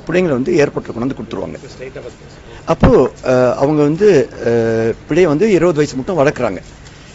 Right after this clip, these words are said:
ஆனா அந்த பிள்ளை வந்து எல்லாருக்கும் தெரிஞ்சது கருப்பாகுது, அம்-, அஹ், அம்மாங்க வந்து வெள்ளைக்காரங்க, அதை வந்து அடங்க மாட்டேங்குது. அதை வந்து ஊருக்கு அழைச்சிட்டு வர்றாங்க. திருப்பி அந்த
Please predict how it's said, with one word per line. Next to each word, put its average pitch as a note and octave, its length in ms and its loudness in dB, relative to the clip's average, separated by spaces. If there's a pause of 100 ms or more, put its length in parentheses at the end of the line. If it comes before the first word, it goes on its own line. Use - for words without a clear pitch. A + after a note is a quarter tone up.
(140)
ஆனா A3+ 180 0
அந்த A3+ 160 2
பிள்ளை B3 240 4
வந்து G3 680 4 (480)
எல்லாருக்கும் A3 340 2
தெரிஞ்சது G3 240 2
கருப்பாகுது, D#3+ 480 2
அம்-, D3 300 2
அஹ், C#3+ 380 4 (340)
அம்மாங்க E3+ 260 2
வந்து D3 180 0
வெள்ளைக்காரங்க, C3+ 600 0 (280)
அதை E3+ 200 0
வந்து E3+ 460 2
அடங்க D#3+ 240 0
மாட்டேங்குது. C3+ 340 -2
அதை F3 200 -4
வந்து F3 160 -4
ஊருக்கு F#3 240 0
அழைச்சிட்டு - 220 -4
வர்றாங்க. F#2 360 -4
திருப்பி C#3+ 280 -4
அந்த A2 300 -2